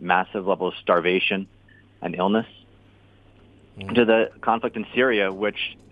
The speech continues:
Speaker 1: still does not seem to be winding down but is ongoing with more refugees and more fatalities.
Speaker 2: Yes. Now, um, w-, what are your thoughts on, um, it, when it comes to having allies in any,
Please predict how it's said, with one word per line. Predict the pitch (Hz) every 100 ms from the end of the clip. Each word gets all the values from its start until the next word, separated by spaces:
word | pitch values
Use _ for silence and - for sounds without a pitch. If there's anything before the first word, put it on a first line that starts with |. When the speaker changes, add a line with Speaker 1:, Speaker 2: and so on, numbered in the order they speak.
| -
Speaker 1:
still | - 135 123 104
does | 104 113
not | 107 -
seem | 107 98
to | 98
be | 98 95 98
winding | 87 92 92 92
down | 92 92
but | 87 90
is | 90 -
ongoing | 90 95 90 90 87
with | 90 - - - -
more | 95 92
refugees | 90 87 - 90 87 90 -
and | 87
more | 87 87
fatalities. | 98 90 85 101 90 - _ _ _ - - _ - - - -
Speaker 2:
Yes. | 98 90 76 - - - - - -
Now, | - 143 - - -
um, | - 143 135 131 - - -
w-, | 135 131
what | 143 226
are |
your | 269 202
thoughts | 147 143 135 -
on, | 123 120 120 -
um, | 117
it, | 139 147
when | 139
it | -
comes | - 165 156
to | - 147 131 123 - - - -
having | 131 135 135
allies | - 120 113 107 104 104 -
in | 117
any, | - 123 135